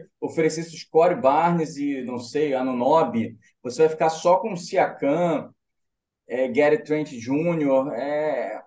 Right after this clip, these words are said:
ao lado do Lillard, tendo que completar o elenco talvez com mínimos veteranos, já no momento que a temporada tá quase começando, a maioria dos principais jogadores já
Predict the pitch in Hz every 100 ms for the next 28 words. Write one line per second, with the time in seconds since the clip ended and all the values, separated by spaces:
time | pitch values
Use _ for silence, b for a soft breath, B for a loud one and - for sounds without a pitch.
0 | _ 127 131 139 143 131 131 123 151 165
1 | 147 123 - 127 151 143 143 - 143 147
2 | 127 143 151 143 139 143 147 - 131 135
3 | 147 147 135 131 143 147 143 - 143 139
4 | 127 143 151 127 139 175 165 151 147 156
5 | - - 143 131 143 143 139 127 139 135
6 | 123 107 - _ _ _ - 123 - 160
7 | 165 170 165 143 - - 151 160 143 135
8 | 135 143 156 - 160 - - 147 - 151
9 | 139 123 139 143 127 - - - 117 131
10 | 127 123 -